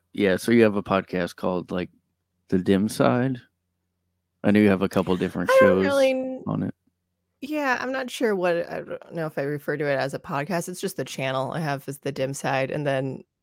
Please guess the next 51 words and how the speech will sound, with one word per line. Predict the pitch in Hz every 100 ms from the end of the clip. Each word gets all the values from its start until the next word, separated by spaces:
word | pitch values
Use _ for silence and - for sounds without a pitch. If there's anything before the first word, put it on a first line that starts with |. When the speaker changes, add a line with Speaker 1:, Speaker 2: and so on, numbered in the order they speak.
| _
Speaker 2:
because | - 190 156
it |
started | - 151 135
on | 131
Unsafe | 135 - 131
Space, | - 143 131
then | - 131
I |
had | 165 127
the, | - 123 -
yeah, | 143 - - -
and | 143
I | 131 131
changed | - 156 143 139
names | 143 127 131
to | -
Occasional | 139 - 185 165 135
Levity, | 127 135 151 151 170 - _ _ _ _ -
um, | 139 139 139 143 _ _ _ -
moved | 170 156 160
over, | 147 151 147
so | -
I |
kept | 127 - -
that | 127 -
name, | 135 131 131
but | 127 123 127 -
the, | - 127 123 127 - - _
the | 131 131
Dim | 139 135
Stream | 135 - 139 127 135
was | 131 147
what | 131
I |
just | 131 135
changed | - 131 127
it | - -
to | 135
when | 131 131
I |
moved | 135 131
it | -
to | -
my | 131 127
channel. | 135 147 143 143 143 - - -
So | - - 131 127 139
Speaker 1:
Oh, | 143
Speaker 2:
Alex | 98
and | 143
Speaker 1:
okay. |
Speaker 2:
I | 135 131